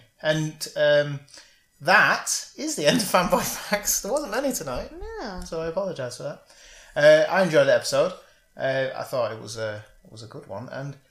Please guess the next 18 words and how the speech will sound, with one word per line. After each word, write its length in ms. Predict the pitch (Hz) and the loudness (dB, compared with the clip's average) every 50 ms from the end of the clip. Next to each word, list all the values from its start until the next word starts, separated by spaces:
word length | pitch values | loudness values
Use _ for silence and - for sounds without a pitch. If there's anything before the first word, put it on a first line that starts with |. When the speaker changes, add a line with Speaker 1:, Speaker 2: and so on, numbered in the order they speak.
| _ _ _ _ _ _ _ | _ _ _ _ _ _ _
Speaker 1:
I 60 | - | -18
think 140 | - - 123 | -16 -16 -16
it's 80 | - 117 | -14 -16
a 40 | 113 | -14
good 160 | 120 131 127 | -16 -14 -12
one 180 | 139 135 127 123 | -10 -10 -8 -8
to 100 | - - | -8 -10
come 300 | - - 156 139 131 123 | -8 -10 -10 -10 -8 -2
back. 540 | 113 147 165 151 - - - - - - - _ _ _ _ _ _ _ _ _ _ _ _ _ _ _ _ _ - | 0 2 2 2 0 -6 -12 -14 -16 -16 -20 _ _ _ _ _ _ _ _ _ _ _ _ _ _ _ _ _ 0
But 260 | 160 165 185 - - | 2 2 2 0 -2
sadly, 1160 | - - - - - _ - - - - 190 202 - - 139 127 123 127 170 196 - - - _ _ _ _ _ _ | -6 -8 -8 -12 -16 _ -10 -8 -6 0 0 0 0 0 -2 -4 -4 -4 -4 -6 -8 -12 -20 _ _ _ _ _ _
we 120 | - 143 143 | -12 -10 -8
were 60 | 143 | -8
doing 240 | 143 165 165 160 151 | -6 -6 -6 -6 -4
two 260 | 147 - - 175 165 | -6 -6 -6 -6 -4
nights 340 | 160 156 147 143 131 - - | -2 -2 -2 -2 -4 -6 -8
a 40 | 135 | -8
week, 460 | 135 135 139 139 131 - _ - - | -10 -10 -12 -14 -16 -18 _ -20 -20